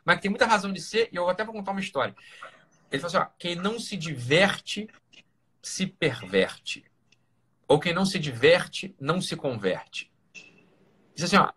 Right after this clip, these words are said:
diversão é fundamental. Assim, você conseguir se divertir, assim, ó,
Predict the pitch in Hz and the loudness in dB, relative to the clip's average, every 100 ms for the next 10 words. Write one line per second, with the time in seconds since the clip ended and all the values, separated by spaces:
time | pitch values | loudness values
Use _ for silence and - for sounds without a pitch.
0 | _ _ 135 185 202 - - - 226 175 | _ _ -2 4 4 2 -2 2 2 0
1 | - - _ _ _ _ _ _ 151 160 | -8 -18 _ _ _ _ _ _ 0 0
2 | 202 220 208 170 160 - - _ - - | -2 -4 -4 -6 -8 -12 -20 _ -12 -6
3 | 190 214 202 190 180 185 185 170 - - | -4 -2 -4 -4 -2 0 0 0 -2 -10
4 | - 196 151 - - _ _ - - 151 | -6 -4 -4 -6 -16 _ _ -12 2 2